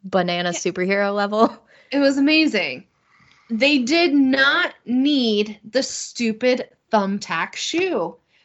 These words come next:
Speaker 2: It was so unnecessary, and it's just, it detracted from the amazingness of the match. Like, I'm just, I'm really upset about it because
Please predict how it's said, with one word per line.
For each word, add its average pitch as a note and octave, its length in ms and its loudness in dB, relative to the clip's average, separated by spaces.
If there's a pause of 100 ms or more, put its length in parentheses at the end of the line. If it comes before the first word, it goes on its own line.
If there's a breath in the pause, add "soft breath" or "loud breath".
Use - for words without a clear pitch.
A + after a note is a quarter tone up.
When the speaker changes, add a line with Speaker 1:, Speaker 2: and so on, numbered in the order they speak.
(160)
Speaker 2:
It C4+ 140 0
was D#4 180 -2
so C#4 480 0
unnecessary, C4+ 880 0
and A#3 100 -2
it's B3 140 -2
just, - 260 -6
it A#3+ 220 -4
detracted C4 960 -4 (360 soft breath)
from B3 420 0
the B3 180 -2
amazingness A#3 960 0
of A3 140 2
the G#3 80 0
match. F#3 560 -2 (100)
Like, B3 260 0
I'm A3+ 220 2
just, - 340 -8
I'm A3+ 220 2
really A#3 300 -4
upset - 420 -2
about B3 260 -2
it C#4+ 220 -2 (320 loud breath)
because G#3+ 580 -2